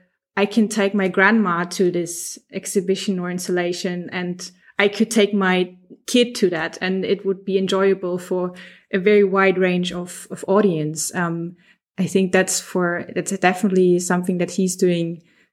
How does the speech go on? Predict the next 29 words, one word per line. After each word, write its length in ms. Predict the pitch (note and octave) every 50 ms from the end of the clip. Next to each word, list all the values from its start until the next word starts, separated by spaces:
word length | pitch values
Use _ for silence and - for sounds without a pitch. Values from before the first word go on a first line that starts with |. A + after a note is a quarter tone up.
| _ _ -
um, 340 | F3+ E3+ F3 E3+ E3+ F3
really 240 | F3+ F#3 F#3 F3+ F3+
well, 280 | F3 F3+ F3+ F3+ F#3 F3+
that 160 | F3 E3 F3
it's 220 | F#3 F#3 - -
more 160 | - F#3+ F#3 F3+
accessible 680 | F3+ F3+ F3+ - F3 F3+ - F#3 F3+ F3 F3 E3+ E3+
than, 460 | E3+ F3 - F3 E3+ E3+ F3+ - - _ -
than 200 | E3+ E3+ E3+ F3
narrow. 480 | F3+ F#3 G3 F#3+ E3 D#3 D#3+ E3 D#3+ _ _ - - - - _ _ _ _ _ _ -
Um, 340 | F3 E3+ F3 E3+ E3+ E3+ -
and 120 | F#3 G3 G3
he 120 | A#3 A3+
has 180 | A3 G#3+ G#3+ G3+
a 40 |
lot 120 | G3 G3 G#3
of 80 | G3+
exhibitions, 720 | - G3 F#3+ - - G3+ F3+ G3 G3 G3 - F3+ E3+ E3 -
so 120 | - F#3
he's 260 | F3+ F3 F#3+ F#3 F#3+
one 120 | F#3 F#3 F#3
of 120 | F#3 F3+
the 80 | - F3+
most, 560 | F3+ F3 F3 F3 F3+ F3+ - - - - - - -
um, 480 | - F3 F3 E3+ E3+ E3+ F3 F3+ F3+ _ _ _ _ _ _ -
exhibited 560 | F#3+ F#3 - - A3 G#3+ G3+ G#3 G3 G3 -
artists 480 | - F3+ F3+ F#3 F3+ F3+ F3+ F3+ -
world-, 340 | - F3+ F3 F3 E3+ E3+ -
worldwide, 580 | F#3+ F3 F3 F3+ F3 E3+ E3 E3+ E3+ F3 E3+